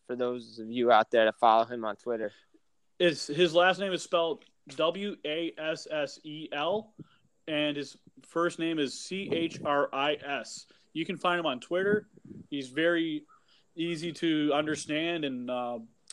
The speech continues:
Speaker 2: also, uh, there are other people out there that follow the podcast that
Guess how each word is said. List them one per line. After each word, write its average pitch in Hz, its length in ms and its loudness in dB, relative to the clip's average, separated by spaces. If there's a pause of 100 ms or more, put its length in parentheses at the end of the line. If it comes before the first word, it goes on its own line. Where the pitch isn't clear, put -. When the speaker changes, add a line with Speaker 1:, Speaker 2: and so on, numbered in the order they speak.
(200)
Speaker 2:
also, 170 640 0 (680)
uh, 156 360 2
there 170 240 0
are 165 100 -2
other 190 260 -2
people 190 320 -6
out 175 220 -2
there 185 140 -4
that 160 160 -2
follow 180 380 0
the 165 120 -2
podcast 180 720 -6
that 143 300 -4